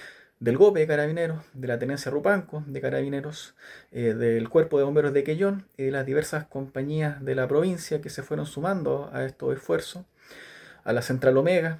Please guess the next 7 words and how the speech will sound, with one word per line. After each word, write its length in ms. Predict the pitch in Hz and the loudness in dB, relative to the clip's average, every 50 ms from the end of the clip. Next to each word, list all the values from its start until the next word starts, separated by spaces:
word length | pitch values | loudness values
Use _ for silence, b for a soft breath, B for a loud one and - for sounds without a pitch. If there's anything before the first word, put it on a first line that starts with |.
| - _ - | -12 _ -10
de 160 | 131 131 127 | -6 -2 -2
la 100 | 127 123 | 0 0
ilustre 400 | 127 131 135 131 - - 135 135 | 0 -2 -4 -6 -6 -6 -6 -6
Municipalidad 680 | 131 127 131 127 - - - - 120 123 123 123 123 | -4 -4 -6 -6 -6 -6 -2 -2 0 0 0 -2 -2
de 280 | - - 120 120 123 120 | -4 -6 -4 -4 -4 -2
Quellón, 480 | - 135 139 180 196 185 190 196 190 - _ B B B B B B B B B B B B B B _ _ - | -2 -2 0 0 0 0 0 -4 -6 -10 _ B B B B B B B B B B B B B B _ _ -2
a 680 | 123 123 123 117 113 113 113 113 113 113 113 117 - | 0 2 2 2 2 0 0 -2 -4 -6 -8 -12 -16